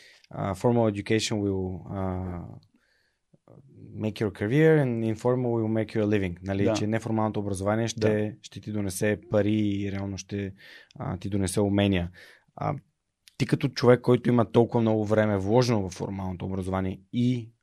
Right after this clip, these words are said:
Speaker 1: а, допринасяш, като предаваш своя опит и знания чрез преподаването в Софийския и в, а, Американския университет, какво ти е мнението за формалното и неформалното образование и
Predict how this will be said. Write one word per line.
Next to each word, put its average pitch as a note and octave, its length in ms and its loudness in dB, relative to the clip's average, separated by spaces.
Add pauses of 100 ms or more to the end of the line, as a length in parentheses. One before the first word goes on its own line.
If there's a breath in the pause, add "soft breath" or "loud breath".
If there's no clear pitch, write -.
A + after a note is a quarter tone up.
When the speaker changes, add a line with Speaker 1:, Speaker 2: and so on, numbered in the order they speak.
(120)
Speaker 1:
а, F2+ 260 -12
допринасяш, G2+ 960 -2 (340 soft breath)
като G#2+ 460 0 (360)
предаваш G#2+ 500 6
своя G2+ 260 0
опит F#2+ 320 -2
и G#2 40 -8
знания F#2+ 460 -2 (580)
чрез - 640 -2
преподаването G#2 640 -2
в F#2 160 -12
Софийския F#2+ 460 -4
и F#2+ 60 -2
в, F#2 240 -6
а, G2 180 -4 (580 loud breath)
Американския G2 580 -4
университет, F#2 520 0 (480 loud breath)
какво - 300 0
ти F3+ 100 2
е F#3 40 6
мнението D#3+ 380 6
за C3+ 120 0
формалното B2 760 2
и A#2+ 40 4
неформалното G#2+ 680 2
образование G#2 720 2
и F#2 100 -2